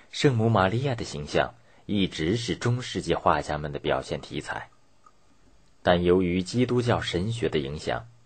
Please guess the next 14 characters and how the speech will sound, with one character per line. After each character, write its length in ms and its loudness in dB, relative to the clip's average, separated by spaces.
拉 180 2
斐 160 4
尔 100 6
之 200 -6
前 300 -4
的 80 -6
画 200 -4
家 220 0
们 160 -8
所 300 8
画 220 0
的 80 -2
圣 260 -2
母 340 -6